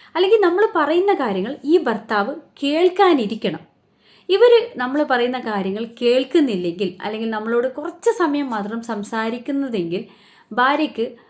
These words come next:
ഡിപ്രഷൻ വരെ വരാൻ ചാൻസ് ഉണ്ട്. അപ്പം ഞാനിത്, ആ, കുറേ കാര്യങ്ങൾ എൻ്റെ ലൈഫും ആയിട്ട് സാമ്യമുള്ള കാര്യങ്ങളൊക്കെയാണ് ഞാൻ നിന്നോട്,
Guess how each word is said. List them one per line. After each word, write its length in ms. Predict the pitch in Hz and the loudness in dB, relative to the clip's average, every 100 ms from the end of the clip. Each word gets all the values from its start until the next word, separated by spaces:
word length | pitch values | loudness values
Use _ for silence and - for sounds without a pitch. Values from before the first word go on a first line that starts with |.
| _ 226 | _ -4
ഡിപ്രഷൻ 560 | 277 - 339 349 339 | -4 0 -2 2 2
വരെ 320 | 202 185 - - | 2 -2 -8 -8
വരാൻ 300 | 175 185 196 | -4 -2 -2
ചാൻസ് 360 | 165 170 175 | -4 -8 -10
ഉണ്ട്. 160 | 180 - _ _ _ _ _ _ _ _ _ _ _ _ | -14 -16 _ _ _ _ _ _ _ _ _ _ _ _
അപ്പം 220 | _ 330 | _ -2
ഞാനിത്, 420 | 320 339 392 466 440 453 - | 2 2 2 2 2 -2 -10
ആ, 120 | 277 | -6
കുറേ 280 | 294 392 440 523 | -4 0 4 4
കാര്യങ്ങൾ 400 | 480 320 294 285 - | 4 2 0 -4 -4
എൻ്റെ 300 | 330 381 453 | -4 0 2
ലൈഫും 580 | 370 220 226 226 294 269 - | 2 2 0 -4 -8 -10 -10
ആയിട്ട് 320 | 202 185 175 302 - - | -4 -4 -4 -10 -12 -10
സാമ്യമുള്ള 500 | - 311 320 339 320 | 2 4 4 2 2
കാര്യങ്ങളൊക്കെയാണ് 680 | 262 196 190 185 185 185 208 | 0 0 -2 -4 -6 -6 -4
ഞാൻ 140 | 233 | -6
നിന്നോട്, 280 | 220 208 202 | -6 -6 -6